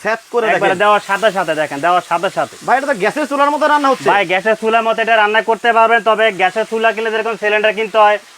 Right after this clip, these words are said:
Speaker 2: তারপরে বিভিন্ন ধরনের সিলভারের পাতিল, অ্যালুমিনিয়ামের পাতিল, স্টিলের পাতিল কিনা লাগে, ঠিক আছে? এটা কিন্তু সেটা লাগবে না। এটা হলো আপনার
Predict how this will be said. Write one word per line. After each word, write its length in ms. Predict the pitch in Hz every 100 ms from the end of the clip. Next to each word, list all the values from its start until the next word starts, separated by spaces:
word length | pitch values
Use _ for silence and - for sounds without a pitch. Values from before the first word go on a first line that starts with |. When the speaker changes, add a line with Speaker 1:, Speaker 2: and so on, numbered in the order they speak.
| - -
Speaker 2:
তারপরে 200 | 196 202
বিভিন্ন 240 | 190 208
ধরনের 240 | 208 220 214
সিলভারের 340 | 214 202 214
পাতিল, 340 | 208 214 214 208
অ্যালুমিনিয়ামের 440 | 208 202 208 208
পাতিল, 400 | 190 202 208 202
স্টিলের 280 | 202 214 208
পাতিল 240 | 202 190
কিনা 240 | 196 220 214
লাগে, 240 | 208 220 214 - - -
ঠিক 120 | 190 208
আছে? 340 | 226 185 175
এটা 160 | 202 220
কিন্তু 180 | 226
সেটা 260 | 196 196 220
লাগবে 260 | 208 170 160
না। 100 | 160
এটা 160 | 185
হলো 120 | 220
আপনার 260 | 226 220 240